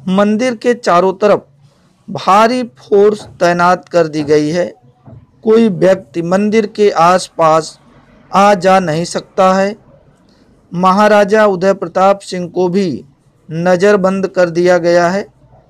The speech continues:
साथ ही शांति भंग की आशंका में पुलिस प्रशासन ने पाँच सौ लोगों को भी नज़रबंद कर दिया है। तो ये है तत्काल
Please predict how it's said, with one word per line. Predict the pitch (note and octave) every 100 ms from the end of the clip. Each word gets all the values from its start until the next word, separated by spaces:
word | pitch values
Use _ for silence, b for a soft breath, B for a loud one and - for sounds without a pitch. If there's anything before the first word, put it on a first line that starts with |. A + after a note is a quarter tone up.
| b b b _
साथ | - G3+ G#3 G3+
ही | A#3 A#3+
शांति | A3+ G#3+ G3+ A#3 A3+ A3+
भंग | F3 G#3 G#3+
की | G3+ G#3+
आशंका | G3 F3+ F3+ F#3+ F3+ G3+
में | G3+ G3 C#3 - _ _ _ _ _ _ _ _ _ _ _ _ -
पुलिस | A3+ B3 -
प्रशासन | - F#3 F3 F#3+ F#3+ A#3 G#3+
ने | G3+ D3+ A#2 - -
पाँच | F3+ G3 A3 A3+
सौ | - A3+
लोगों | G#3+ E3+ F3+ G#3 G3+
को | F#3+ F#3
भी | F#3+ F#3+ F3+ _ _ -
नज़रबंद | E3+ F3 F3+ G3+ G3+ F3 F3+
कर | E3 D#3 D3
दिया | D3 C#3+ C3
है। | A#2 - _ _ B B B B _ _ _ _ _ _ _ _ _ _ _ _ _ _ _ -
तो | -
ये | D#3 G3+ A3+
है | G3+ G3+ A3+ - _ _ _ _ _ _ _ _ _ _ _ _ _ _ _
तत्काल | F3+ F3 - G3 G3 F#3+ A#2+